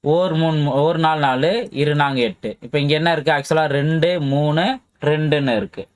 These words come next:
ஓகே, so ஆன்சர் நீங்க, அ, சிம்பிளான கொஸ்டினுக்கு நீங்க ஆன்சர் பண்றதா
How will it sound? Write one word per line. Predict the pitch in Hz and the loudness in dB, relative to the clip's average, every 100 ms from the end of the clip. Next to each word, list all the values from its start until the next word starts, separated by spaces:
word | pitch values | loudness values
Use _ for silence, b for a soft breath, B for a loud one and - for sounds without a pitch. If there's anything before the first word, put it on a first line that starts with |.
| - | -12
ஓகே, | 135 170 | -2 0
so | 170 160 | 2 2
ஆன்சர் | 143 147 165 | 0 0 0
நீங்க, | 156 143 139 160 170 147 127 104 123 | 0 0 2 2 2 0 0 -4 -2
அ, | 127 127 | 0 0
சிம்பிளான | 160 165 180 175 170 | -2 -2 0 0 0
கொஸ்டினுக்கு | 160 156 170 160 208 240 | -2 -2 -2 -2 -2 0
நீங்க | 165 180 180 165 | 0 0 0 0
ஆன்சர் | 156 175 147 | 0 -2 -2
பண்றதா | 143 131 127 156 269 | -2 0 0 0 -2